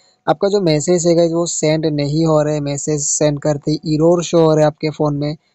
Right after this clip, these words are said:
रीसेंड शो हो रहा है बार-बार, या मैसेज जो है वो आपके फ़ोन में आ भी नहीं रहा है,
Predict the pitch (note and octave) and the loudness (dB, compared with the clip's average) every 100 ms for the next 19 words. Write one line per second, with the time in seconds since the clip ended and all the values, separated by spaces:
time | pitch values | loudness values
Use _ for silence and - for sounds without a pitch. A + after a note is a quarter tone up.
0 | _ - D3+ D#3+ - E3 E3 - D#3 D3+ | _ -4 0 2 0 0 -2 0 0 2
1 | D3+ D3 D3 C#3+ D3 D3 D3 C#3+ D3 F3 | 0 0 -2 0 -2 0 0 0 0 0
2 | E3 E3+ E3 E3 D3+ - D#3+ D#3+ D3+ D#3 | 0 2 4 2 0 -2 -2 -2 0 -2
3 | C#3+ D3 C#3+ E3 D#3 D3+ D3 D3 D3+ | 0 0 2 0 2 0 0 0 -4